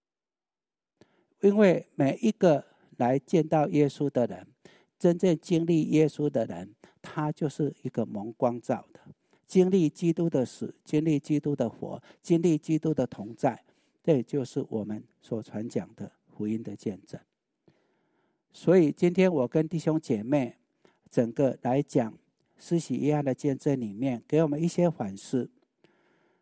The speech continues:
施洗约翰的见证里面没有谈他的过去所遭经历的所有在人眼中的神迹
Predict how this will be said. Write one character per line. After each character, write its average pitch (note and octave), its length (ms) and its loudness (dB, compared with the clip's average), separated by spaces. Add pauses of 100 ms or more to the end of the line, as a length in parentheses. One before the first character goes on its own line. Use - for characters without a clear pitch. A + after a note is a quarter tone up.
(280)
施 A3+ 200 4
洗 E3 140 2
约 F#3+ 180 6
翰 G3+ 100 2
的 F3 100 2
见 F3 220 2
证 E3+ 220 2
里 B2 160 -2
面 C#3 340 0 (160)
没 C#3 160 2
有 D3 160 2
谈 A#2 400 -12
他 - 380 -6
的 B2 120 -6 (480)
过 C#3+ 220 2
去 C3+ 260 -2
所 G#2+ 360 -6
遭 C3 320 -4
经 C3+ 260 -4
历 C3+ 160 0
的 A2+ 180 -6
所 A#2+ 360 0
有 B2+ 180 0
在 C#3 240 0
人 A2+ 300 -8
眼 G#2+ 300 -2
中 C3 200 -4
的 A#2 140 -4
神 G2+ 260 -8
迹 G2+ 260 -12